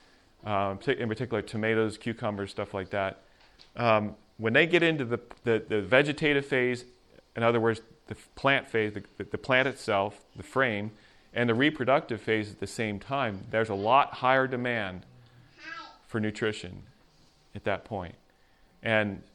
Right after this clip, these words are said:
and if you lose balance, where the plant can't maintain, the mandate is, what is the mandate that God gave us? To be fruitful and multiply, to increase. Nature always follows that mandate. It will always try to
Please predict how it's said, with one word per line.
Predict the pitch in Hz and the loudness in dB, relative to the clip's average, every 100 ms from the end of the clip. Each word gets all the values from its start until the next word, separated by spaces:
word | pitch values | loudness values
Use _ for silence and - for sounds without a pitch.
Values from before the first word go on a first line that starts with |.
| _ - | _ -2
and | 117 113 | 0 2
if | 107 | 2
you | 123 131 123 - - | 4 4 2 -2 -4
lose | 117 160 175 | 2 2 2
balance, | 135 143 190 120 95 95 - - _ _ - - - - | 2 4 4 0 -4 -12 -18 -20 _ _ -20 -20 -12 0
where | 113 | 0
the | 113 | 0
plant | - 139 98 | 0 0 0
can't | 143 139 127 | -2 -2 -2
maintain, | 135 131 139 127 | -4 -2 -6 -4
the | 117 | 0
mandate | 123 175 208 165 | 2 4 4 2
is, | 147 147 139 | 2 2 2
what | 151 | 4
is | 202 208 | 4 2
the | |
mandate | 135 135 143 151 151 | 0 2 2 2 0
that | 120 | 2
God | 127 127 | 2 2
gave | 127 131 | 0 -2
us? | 135 135 - _ _ _ - _ _ _ - | -2 -8 -20 _ _ _ -20 _ _ _ -2
To | |
be | 117 | 0
fruitful | 120 143 135 127 | 0 0 -2 -2
and | 117 | -2
multiply, | 110 113 113 - 92 92 | 0 0 -2 -6 -6 -6
to | 87 | -4
increase. | 131 143 - 123 92 - - - | -2 -2 -2 -4 -4 -10 -20 -12
Nature | 104 123 143 139 110 | 2 4 4 2 4
always | 120 131 131 123 | 6 6 6 0
follows | - 123 123 113 | 2 4 4 2
that | 110 98 | 0 -2
mandate. | 107 107 107 104 - _ _ _ _ - - _ _ - | -4 -4 -6 -10 -14 _ _ _ _ -20 -20 _ _ -2
It | 123 | 2
will | 117 113 | 2 2
always | - 131 143 139 135 | 6 6 6 4 0
try | - 127 120 | 0 2 4
to | 117 | 2